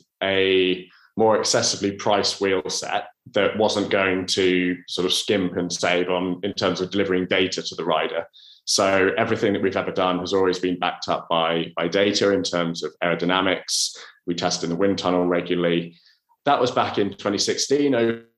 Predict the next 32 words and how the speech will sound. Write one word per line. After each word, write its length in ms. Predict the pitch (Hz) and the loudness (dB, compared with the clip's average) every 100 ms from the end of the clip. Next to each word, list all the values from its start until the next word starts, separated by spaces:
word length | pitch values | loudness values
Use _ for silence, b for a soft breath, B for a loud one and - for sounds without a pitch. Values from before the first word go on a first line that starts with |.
| _ - | _ -10
the 360 | 107 104 104 104 | -6 -6 -8 -6
years, 680 | 107 120 120 120 117 117 - - | 0 2 2 2 2 -2 -8 -6
we've 440 | 104 101 98 98 - | -2 -2 -2 -6 -12
grown 760 | - 104 107 101 101 101 98 95 _ | -6 0 2 2 2 -2 -4 -8 _
from 420 | - 101 95 92 92 | 0 0 2 -2 -2
an 100 | 101 | 0
initial 360 | 104 104 92 | 0 0 -2
product 380 | - 101 92 90 | -2 0 0 0
range 260 | 95 92 87 | -2 -2 -4
of 120 | - - | -6 0
three 140 | 113 | 2
wheels. 600 | 113 113 110 - - B B B - | 4 4 2 0 -4 B B B -2
Um, 360 | 90 90 92 - | 0 0 -2 -4
we 80 | 98 | -2
now 180 | 95 | 0
have 460 | 90 92 92 90 - | 0 0 0 0 -4
over 260 | 98 95 90 | -2 -2 -2
a 60 | 90 | 0
dozen 440 | 101 98 98 92 _ | 0 0 -2 -4 _
options 460 | 95 95 - 92 87 | -4 -2 -2 0 0
available. 600 | 107 120 123 147 - b b b b _ - | 2 2 4 2 -2 b b b b _ 0
And 220 | 101 104 | 2 4
that 300 | 104 104 101 | 2 0 -2
covers 580 | 107 101 98 95 92 - | 0 2 2 2 0 0
anything 440 | 107 101 101 95 90 | 0 0 0 -2 -2
from 300 | 92 90 87 | -4 -2 0
rim 240 | 113 107 | 2 2
brake 300 | 104 101 98 | 2 2 0
through 180 | - 90 | -2 -4
to 140 | - | -4
disc 320 | - 104 - - | -2 0 0 0
brake, 420 | 101 98 98 | 2 2 0